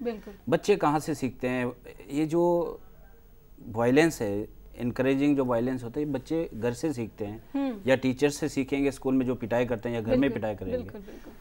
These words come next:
Speaker 2: तो वो वायलेंस है। उसके बाद आपके साइकोलॉजिकल जो
Speaker 1: डिप्रेशन होता
Speaker 2: हाँ
Speaker 1: है।
Speaker 2: जी, जो बच्चों
Speaker 1: जी।
Speaker 2: में है।
Speaker 1: जी।
Speaker 2: और एक देखें, रिपोर्ट देखें, एनसीपीसीआर का अगर हम रिपोर्ट देखें,
Speaker 1: हम्म।
Speaker 2: इंडिया में two out of three जो बच्चा है,
Speaker 1: हम्म।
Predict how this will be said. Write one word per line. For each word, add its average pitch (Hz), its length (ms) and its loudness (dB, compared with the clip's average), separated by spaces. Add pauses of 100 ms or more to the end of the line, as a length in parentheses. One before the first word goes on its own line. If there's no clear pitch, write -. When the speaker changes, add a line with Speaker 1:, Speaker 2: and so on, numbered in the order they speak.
Speaker 2:
तो 226 80 0
वो 247 140 4
वायलेंस 208 460 4
है। 196 280 -2
उसके 196 240 -2
बाद 185 220 8
आपके 175 340 4
साइकोलॉजिकल 185 760 2
जो 175 460 2 (540)
Speaker 1:
डिप्रेशन 302 640 -2
होता 277 120 2
Speaker 2:
हाँ 147 120 4
Speaker 1:
है। 127 60 6
Speaker 2:
जी, 120 100 0
जो 127 120 2
बच्चों 135 300 4
Speaker 1:
जी। 151 60 6
Speaker 2:
में 127 80 2
है। 98 240 -8 (240)
Speaker 1:
जी। 202 220 -10 (280)
Speaker 2:
और 113 680 4 (280)
एक 170 280 4
देखें, 165 400 4
रिपोर्ट 147 360 4
देखें, 147 280 0
एनसीपीसीआर 143 840 2
का 143 120 2
अगर 135 160 2
हम 131 140 0
रिपोर्ट 113 340 2
देखें, 101 320 -6
Speaker 1:
हम्म। 139 100 -6 (140)
Speaker 2:
इंडिया 147 340 6
में 165 340 0 (840)
two 175 120 8
out 156 240 8
of 143 140 0
three 151 260 4
जो 127 140 6
बच्चा 98 280 -4
है, 101 160 -6
Speaker 1:
हम्म। 240 340 -14